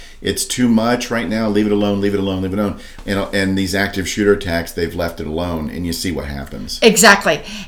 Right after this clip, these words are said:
Speaker 2: And where we are right now is you cannot ignore it.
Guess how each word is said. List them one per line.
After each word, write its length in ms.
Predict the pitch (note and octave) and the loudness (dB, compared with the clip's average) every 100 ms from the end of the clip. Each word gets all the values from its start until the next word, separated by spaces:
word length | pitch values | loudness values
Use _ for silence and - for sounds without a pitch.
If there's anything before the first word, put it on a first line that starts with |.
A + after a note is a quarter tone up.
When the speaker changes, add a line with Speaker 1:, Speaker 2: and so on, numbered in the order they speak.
| - | 4
Speaker 2:
And 480 | A3 G#3+ G#3 G3 - - | 8 8 8 6 0 -8
where 520 | A3 G3 A3+ B3 C#4+ | -2 2 6 6 4
we 200 | D4+ D4+ | 2 0
are 260 | G#3+ A3 A#3 | 4 6 6
right 320 | A#3 A3 - | 6 4 2
now 460 | G#3+ F#3+ F#3 F#3 - | 2 4 4 0 0
is 300 | G3 F#3 G3+ | 2 2 2
you 100 | G3 | -2
cannot 680 | - - A#3 G#3+ A3 G#3 G3 | -4 -4 2 2 4 4 2
ignore 420 | F#3 F#3 F3+ E3+ | 0 0 0 0
it. 220 | C#3+ - | -2 -10